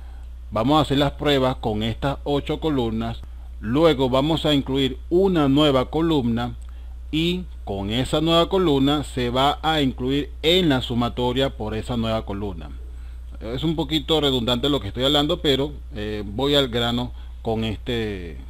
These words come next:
con este ejemplo. Lo que tengo que hacer ahora es incluir un nuevo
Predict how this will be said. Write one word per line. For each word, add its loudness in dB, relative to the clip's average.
con -2
este -4
ejemplo. -8
Lo 2
que 0
tengo 4
que 4
hacer 4
ahora 6
es 0
incluir 2
un 4
nuevo 2